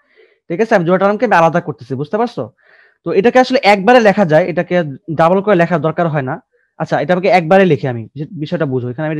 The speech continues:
just একবারে লিখি। আহ, দেখো এখানে আসলে উপরে একটা টার্ম আছে, নিচে একটা টার্ম আছে, ঠিক আছে? তো অনেকটা বিষ-, বিষয়টা হচ্ছে অনেকটা এরকম যে limit x tends to a, x to the power nine by two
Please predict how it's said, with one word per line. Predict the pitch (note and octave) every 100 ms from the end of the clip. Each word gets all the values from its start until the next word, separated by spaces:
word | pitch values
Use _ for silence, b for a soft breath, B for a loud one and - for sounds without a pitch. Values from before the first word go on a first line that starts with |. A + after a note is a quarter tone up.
| D3+
just | E3 D3
একবারে | C3+ D3 B2+
লিখি। | A2+ - _ b b b b b -
আহ, | C3 B2+ B2+ B2+ - _ _ _ _ _ -
দেখো | D#3 D3
এখানে | D3 G3 G#3+
আসলে | G#3 G#3
উপরে | G#3+ B3
একটা | A#3 A3+
টার্ম | G3+ G3+
আছে, | G3 A#3+ D#4 _ _ _ _ _ C#3+ D3
নিচে | G3 G#3+
একটা | F#3+ F3+
টার্ম | D3 B2
আছে, | B2 B2+
ঠিক | F#3+
আছে? | A#3 B2 - _ _ _ -
তো | D#3 D#3 - - -
অনেকটা | E3+ F3+ E3
বিষ-, | E3 F#3
বিষয়টা | E3+ G#3+
হচ্ছে | A3 A3 -
অনেকটা | F#3 G3
এরকম | E3+ D3+ G3
যে | D#3+ D3
limit | F3+ G#3+ G3 F3+
x | F3+ -
tends | G3 G3 G3+
to | G3+ F3+
a, | G3+ D#4 _ _ _ _ _ _ _ E3+ F#3
x | F#3+
to | F#3+
the | G3
power | G#3+ G3+ F3
nine | F3+ F3+
by | G3+ G3
two | G3+ A3+